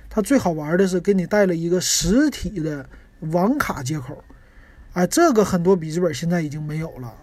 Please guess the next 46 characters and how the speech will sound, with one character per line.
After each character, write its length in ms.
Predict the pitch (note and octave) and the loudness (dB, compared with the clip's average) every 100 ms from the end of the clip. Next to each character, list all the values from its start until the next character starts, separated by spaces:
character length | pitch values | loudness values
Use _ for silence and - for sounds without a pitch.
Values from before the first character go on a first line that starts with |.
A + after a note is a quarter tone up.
| - - - - - - | -20 -20 -20 -20 -18 0
你 200 | G3 A#3+ | 2 4
只 120 | G#3 | 6
能 260 | G#3 A3+ B3 | 4 4 2
买 240 | A3+ F3+ | 0 2
一 100 | G3 | 0
些 220 | G3+ G#3 | 4 4
什 100 | F#3+ | 4
么 320 | F#3 G3 G3 G3 - | 2 2 0 -4 -6
游 200 | E3+ F3 | 2 2
戏 220 | B3 E4 C4+ | 4 4 4
本 120 | F3+ | 2
儿， 180 | D3 C#3 | -4 -6
这 120 | F3+ | -4
还 120 | E3 | -2
带 160 | F3+ D3+ | -2 -4
网 180 | D3 | -6
卡 140 | D#3+ C3+ | -6 -6
接 160 | C#3+ | -8
口， 120 | C3 C3+ - | -10 -12 2
但 160 | G#3 G3+ | 2 4
是 80 | |
呢， 180 | G3 F3+ - - - | 2 -2 -6 -18 -16
它 200 | - G3 | 0 2
依 100 | G3 | 2
然 200 | F3+ D#3+ | 0 -2
给 80 | D#3+ | -4
你 100 | D#3+ | -6
保 200 | D3 B2 | -8 -10
留 240 | C3+ A#2 | -10 -8
了。 100 | C3+ - - - - - | -8 -8 -10 -12 -8 2
另 200 | A#3+ A#3 | 4 6
外 220 | C4 G#3+ | 6 4
呢， 180 | E3+ - | 0 0
它 140 | F#3+ | 2
有 180 | F3 D3+ - | 2 -2 -2
H 240 | E3+ F#3+ | -2 0
D 220 | F#3+ F#3+ - | 0 0 -2
M 200 | E3 F#3+ | 0 0
I 200 | F3 D3+ | 0 -2
的 80 | D3 | -4
一 160 | D3+ D3+ | -6 -4
个 80 | E3+ | -2
标 300 | - G#3 G#3 | 4 4 4
准 160 | E3 | 0
接 160 | C#3+ E3 | -4 -4
口， 160 | E3+ | -2